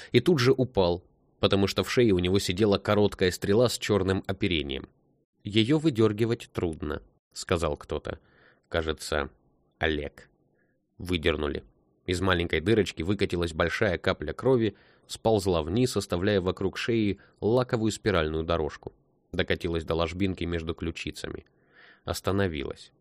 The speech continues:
Саша вытер шею тыльной стороной ладони. Не стер. Размазал. Вова с Антоном провели несколько комбинаций, но безрезультатно.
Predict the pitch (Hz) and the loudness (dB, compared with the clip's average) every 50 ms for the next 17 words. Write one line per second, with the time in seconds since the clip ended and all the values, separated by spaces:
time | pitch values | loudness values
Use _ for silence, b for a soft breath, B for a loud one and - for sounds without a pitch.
0 | _ _ _ _ _ _ _ _ - - 90 85 - - 82 82 90 87 - 82 | _ _ _ _ _ _ _ _ -4 -2 -2 -2 -2 -2 -2 -2 -2 -2 -2 -2
1 | 78 - - 110 104 90 80 - - 98 90 90 87 82 - - 92 85 87 87 | -2 2 2 2 2 2 0 -2 -2 0 0 0 -2 -2 -2 -2 -2 -2 0 0
2 | 82 80 82 85 85 85 82 69 65 67 - - _ _ _ _ _ _ _ _ | 0 0 0 0 0 0 -2 -4 -4 -6 -10 -14 _ _ _ _ _ _ _ _
3 | _ - - 87 - - - 107 - - - - _ _ _ _ b b b b | _ -8 -6 -6 -6 -6 -6 -4 -4 -4 -6 -10 _ _ _ _ b b b b
4 | b b b b 131 143 151 135 143 131 101 76 - - - - _ _ _ _ | b b b b 0 0 2 2 2 0 0 0 -2 -6 -14 -16 _ _ _ _
5 | _ _ _ _ _ - 107 135 147 113 104 - - 101 101 98 135 127 113 101 | _ _ _ _ _ 0 2 4 4 4 4 4 4 2 2 4 4 4 6 4
6 | 95 - 98 95 95 101 110 113 101 98 107 101 - - 95 - - 95 - - | 2 4 2 2 4 4 4 4 4 4 2 2 2 0 0 2 0 -2 0 0
7 | 95 95 87 95 98 117 139 131 - - 98 85 87 98 104 101 90 80 85 98 | 0 2 2 2 2 2 2 2 0 0 -2 -2 0 0 0 0 0 0 2 2
8 | 92 85 92 90 85 90 92 87 - - 73 69 - - - | 2 2 2 0 0 0 -2 -2 -2 -2 -4 -4 -4 -10 -16